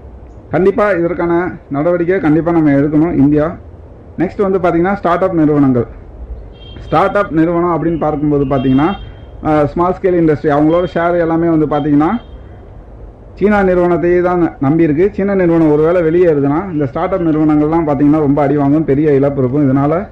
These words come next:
வேலை வாய்ப்பு இழப்பும் ரொம்ப அதிகமா இருக்கு நம்ம நாட்டு மக்களுக்கு. இதுக்காக வந்து நம்ம government வந்து கொஞ்சம் அதிகமா ஊக்க-, பண்-, ஊக்கப்படுத்தினாங்க அப்படின்னா கண்டிப்பா வந்து நம்ம முன்னேறி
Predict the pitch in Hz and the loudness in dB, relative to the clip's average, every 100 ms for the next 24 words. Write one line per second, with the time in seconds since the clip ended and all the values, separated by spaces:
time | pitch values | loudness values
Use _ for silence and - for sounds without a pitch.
0 | - 135 170 156 147 127 202 233 - - | -4 0 0 2 0 -2 -8 -8 -16 -6
1 | 120 147 190 202 143 151 165 127 147 160 | -2 -2 -2 -2 0 2 2 2 0 0
2 | 143 131 165 143 135 135 143 139 123 127 | 0 0 -2 0 2 0 0 -2 -2 -4
3 | 120 175 220 - - - - - - - | -2 -4 -6 -18 -20 -20 -20 -20 -20 -20
4 | - - - 185 196 190 202 196 180 220 | -20 -18 -4 2 2 4 0 0 0 0
5 | 170 175 175 160 180 202 185 175 175 196 | -2 -2 -2 0 0 -2 -2 0 -2 -2
6 | 160 156 151 190 185 190 175 170 185 160 | -2 0 0 0 0 -2 -4 -2 -2 -2
7 | - - - 151 165 - - 156 175 196 | -6 -12 -6 -4 -4 -6 -6 -4 -2 -2
8 | - 151 147 160 156 156 160 127 143 170 | 0 -2 0 2 4 2 0 0 0 0
9 | - 143 151 165 156 135 156 262 - - | -2 -2 -2 -2 -2 -2 -4 -6 -12 -20
10 | - - - - 135 180 196 151 165 151 | -20 -20 -16 -2 0 2 2 2 2 2
11 | 160 | 0